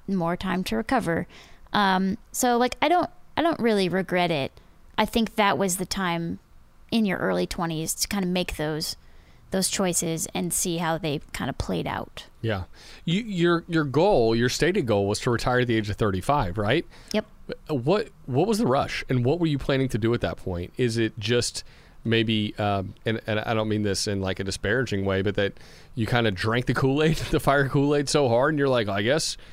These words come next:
Speaker 2: I'm starting young. I should retire in thir-, thirteen, fourteen, fifteen years. Thirty-five sounds like a, a right time." The numbers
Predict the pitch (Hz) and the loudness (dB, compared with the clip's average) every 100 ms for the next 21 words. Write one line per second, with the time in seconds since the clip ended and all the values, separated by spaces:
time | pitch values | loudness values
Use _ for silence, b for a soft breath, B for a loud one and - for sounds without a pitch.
0 | B B B 107 107 139 151 131 202 170 | B B B -2 2 2 4 2 2 0
1 | 147 160 - - 110 139 131 139 160 196 | 0 -4 -12 -6 -2 0 0 0 2 2
2 | 120 113 101 - - - - - 127 - | 2 2 -2 -6 -20 -20 -14 0 0 0
3 | 139 135 143 131 143 143 131 151 160 151 | -2 0 0 0 0 0 0 0 0 2
4 | 151 185 147 131 135 131 151 165 135 123 | 2 2 0 0 0 0 0 0 0 0
5 | 120 107 104 - 120 117 131 160 160 110 | 0 0 -2 -2 -2 0 0 0 0 0
6 | 110 127 131 110 | 2 2 2 0